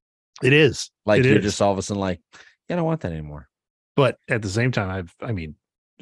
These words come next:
Speaker 1: everything fits much looser 'cause I'm just not eating
Speaker 2: Yeah.
Speaker 1: the vast amounts of protein that I used to.
Speaker 2: No, that's a fallacy, my friend.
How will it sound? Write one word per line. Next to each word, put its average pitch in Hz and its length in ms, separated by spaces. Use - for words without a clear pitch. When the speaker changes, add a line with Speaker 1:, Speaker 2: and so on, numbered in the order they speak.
Speaker 1:
everything 107 380
fits - 340
much - 200
looser 131 480
'cause 92 220
I'm 92 180
just 90 200
not 82 180
eating 95 340
Speaker 2:
Yeah. 82 160
Speaker 1:
the 92 200
vast 92 340
amounts 82 240
of - 80
protein 85 300
that 76 100
I 73 40
used - 200
to. - 60
Speaker 2:
No, 127 340
that's 123 200
a 104 60
fallacy, 95 600
my 67 160
friend. 69 340